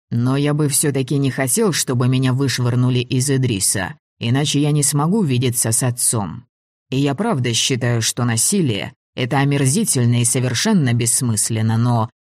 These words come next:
это единственное, в чём я по-настоящему преуспел. Строго говоря,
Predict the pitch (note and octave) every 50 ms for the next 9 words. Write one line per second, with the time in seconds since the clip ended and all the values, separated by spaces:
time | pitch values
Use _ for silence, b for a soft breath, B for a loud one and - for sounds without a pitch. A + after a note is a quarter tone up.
0 | _ _ _ - - C3 B2+ C#3 C#3+ C#3+ C3+ C3+ F#3 A#3+ A3 - - - C3+ C3+
1 | B2+ B2+ B2 B2+ A#2+ - - C#3+ B2+ B2+ B2 C3 B2+ B2 C3 A#2+ B2 B2 - -
2 | B2+ B2+ E3 G#3 F#3+ - - - C3 A#2+ A#2+ A#2 A#2+ - A#2 A2+ A2 A2 - -
3 | - - A#2+ G2+ F2 D#2+ - - _ _ _ _ _ _ _ _ _ - - -
4 | - D#3 C#3+ C3 C3 C3 A#2+ A#2+ B2+ A#2+ A#2 A#2 A2+ A2+ A2+ A#2 E3 F#3+ -